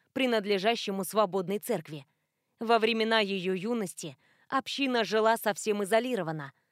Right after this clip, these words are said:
Она даже не припомнит, чтобы хоть раз сюда заходила. Когда Юнос впервые заговорил с ней, в тот сентябрьский вечер, Эрика с непривычки растерялась, не зная, что ответить.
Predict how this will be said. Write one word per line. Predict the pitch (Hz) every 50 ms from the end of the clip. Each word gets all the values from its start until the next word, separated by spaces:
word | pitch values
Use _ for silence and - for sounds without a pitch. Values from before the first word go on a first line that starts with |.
| _ _ _ _ _
Она | - 269 262 254 254 247 240
даже | 220 233 233 214 208 240
не | 226 226 226
припомнит, | - 220 226 - - 254 262 247 220 196 190 170 - - _ _ _ _
чтобы | - - - - 285 254 226 220
хоть | - - 240 - -
раз | 202 208 214 208
сюда | - - 254 226 185 190 190
заходила. | 170 185 - 220 214 185 190 190 156 143 131 - _ _ _ _ _ _ _ _ _ _ _ _ -
Когда | - 262 233 202 196 214
Юнос | 214 214 226 262 247 226 208 - -
впервые | - _ - 240 226 214 220 247 233 226 185
заговорил | 175 208 185 208 190 214 220 269 311 294
с | - - -
ней, | 185 180 170 147 - _ _ _ _ _ _ _
в | - -
тот | - 311 302 277 -
сентябрьский | - 285 262 254 - - 269 262 202 - 196 - - - 208 202
вечер, | 190 269 330 - - 190 165 143 - _ _ _ _ _ _ _ _ -
Эрика | - 294 349 339 339 311 - 311
с | 302 - -
непривычки | 269 262 - 226 226 214 214 302 - - - 262
растерялась, | 262 254 254 - - - 302 320 311 277 196 175 160 - -
не | 214 220
зная, | 214 196 220 208 190 185
что | 175 - - 214
ответить. | 220 226 - - 220 175 - - 127 - - -